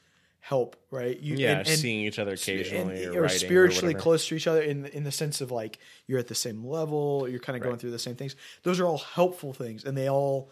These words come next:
Speaker 1: are kind of, like, the conditions in which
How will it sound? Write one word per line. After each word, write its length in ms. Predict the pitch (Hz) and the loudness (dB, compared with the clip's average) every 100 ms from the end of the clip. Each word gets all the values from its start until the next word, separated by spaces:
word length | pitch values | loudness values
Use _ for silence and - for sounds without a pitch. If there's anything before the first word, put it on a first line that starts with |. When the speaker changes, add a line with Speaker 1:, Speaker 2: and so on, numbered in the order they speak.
| - - _ | -20 -20 _
Speaker 1:
are 100 | 143 | -8
kind 260 | 135 156 143 | -2 0 0
of, 120 | 127 | 0
like, 280 | 123 123 - | 0 -2 -4
the 80 | 123 | -8
conditions 640 | 143 139 143 143 131 - - 139 - | -4 -2 -2 -2 -6 -8 -12 -18 -12
in 220 | 143 143 135 | -8 -4 -2
which 320 | 139 - | -2 -4